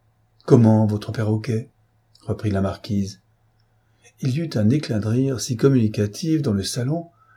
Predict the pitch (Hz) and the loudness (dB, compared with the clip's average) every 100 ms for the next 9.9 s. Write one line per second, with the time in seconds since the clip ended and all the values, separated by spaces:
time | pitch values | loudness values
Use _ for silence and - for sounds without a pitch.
0 | _ - 117 165 - 101 143 151 113 101 | _ -6 -4 -4 -2 0 -2 -2 -4 -2
1 | 131 143 101 98 85 85 - _ _ _ | 0 0 0 -2 -4 -6 -12 _ _ _
2 | _ _ _ _ _ 101 92 - 113 107 | _ _ _ _ _ -6 -4 -2 0 0
3 | 104 - - 92 92 92 90 - 95 - | -2 -8 -6 -4 -4 -6 -8 -2 -2 -2
4 | 90 90 - _ _ _ _ - 104 95 | -8 -8 -10 _ _ _ _ -10 -6 0
5 | 107 101 90 101 - _ _ _ - 127 | 2 2 -2 -6 -12 _ _ _ -2 0
6 | 113 - 151 - 107 107 101 110 - 143 | 0 -2 -6 -8 -6 -4 -2 -4 -6 -6
7 | - 113 - 87 90 110 110 127 127 - | -6 -6 -6 -6 -4 -4 -2 -2 -2 -4
8 | 107 127 110 - 98 104 127 - 110 95 | -6 -6 -6 -6 -4 -2 -2 -2 -2 -4
9 | - 101 - 131 113 101 110 - | -6 -8 -2 0 2 0 -2 -8